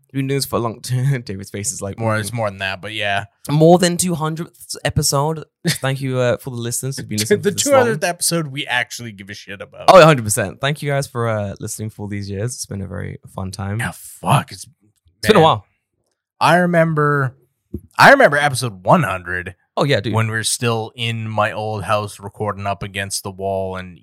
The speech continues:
Speaker 2: eating <laughs> fucking chicken wings.
Speaker 1: Oh, hell yeah, dude. That was fun.
Speaker 2: Yeah.
Speaker 1: That was good times.
Speaker 2: It's, it's a shame that, like, we didn't get to do something like that again.
Speaker 1: Mm.
Speaker 2: But, like, I,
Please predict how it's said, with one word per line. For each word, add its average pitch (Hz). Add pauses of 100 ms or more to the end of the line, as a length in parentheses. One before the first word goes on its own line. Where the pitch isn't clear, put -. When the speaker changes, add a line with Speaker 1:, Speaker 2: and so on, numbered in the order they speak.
Speaker 2:
eating 92
<laughs> 101
fucking 92
chicken 101
wings. 87 (180)
Speaker 1:
Oh, 196
hell 180
yeah, 135
dude. 123
That 196
was -
fun. 143
Speaker 2:
Yeah. 101 (200)
Speaker 1:
That 160
was 160
good 147
times. 113 (320)
Speaker 2:
It's, 190 (120)
it's 220
a 226
shame 254
that, 226
like, 190 (320)
we 175
didn't 165
get 143
to 135
do 123
something 123
like 120
that 117
again. 117
Speaker 1:
Mm. 110
Speaker 2:
But, 107
like, 101 (580)
I, 120